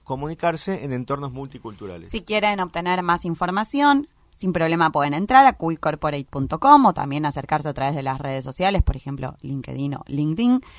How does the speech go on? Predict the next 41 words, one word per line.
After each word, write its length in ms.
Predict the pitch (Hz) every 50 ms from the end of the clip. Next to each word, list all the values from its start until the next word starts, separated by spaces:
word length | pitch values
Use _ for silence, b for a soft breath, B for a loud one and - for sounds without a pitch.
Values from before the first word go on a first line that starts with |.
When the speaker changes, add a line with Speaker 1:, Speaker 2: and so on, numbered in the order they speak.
| B B B B B -
Speaker 2:
que 420 | 196 196 190 180 175 175 170 170 165
recordamos 460 | 175 170 180 180 185 180 185 190 185
es 140 | 180 160 165
el 80 | 160
área 240 | 165 165 175 170 165
de 60 | 160
servicios 720 | - - 175 180 202 233 233 - - 247 226 214 214 208
corporativos 720 | - - 156 151 - 156 151 147 147 143 156 165 175 180 175
del 120 | 165 143 139
Centro 320 | - 165 160 170 160 180
Universitario 560 | 175 160 143 143 139 - 143 143 139 135 139
de 80 | 135 131
Idiomas. 380 | 131 127 120 113 107 110 - - b b b b b b b b b _ _
Para 220 | - 156 156 151
mí 160 | 160 170 175 170
esto 140 | 170 185
es 60 | 170 -
súper 160 | - 170 170
importante, 460 | 175 170 185 - 247 269 254 220 180
viniendo 300 | 160 151 151 151 151 147
sobre 200 | - 143 135 135
todo 100 | - 147
del 80 | 147 147
lado 160 | 147 147 151
académico, 640 | 156 156 196 214 240 247 247 254 247 - 254 269 -
otorga 480 | - 185 170 - 175 175 180 180 180 190
certificados 760 | - 214 208 160 160 147 170 165 151 180 180 185 202 196 -
y 60 | 180
diplomas 540 | 185 190 175 208 202 196 196 214 226 - - -
avalados 440 | 180 160 151 147 147 147 151 156
por 140 | - 156 143
la 120 | 139 123 117
uba. 240 | 117 - - - - b b b b b b b b -
Speaker 1:
Así 340 | 123 131 - - 143 135
es. 320 | 117 104 - - - - - _
Y 360 | - 170 190 202 226 233 185 -
también, 600 | - 151 143 156 170 180 185 202 214 190 - - - -
eh, 100 | - - 120
vamos 360 | 117 127 131 135 131 - -
a 240 | 139 127 127 127 117
comentar 680 | - - 113 120 120 127 - 147 143 147 151 165 -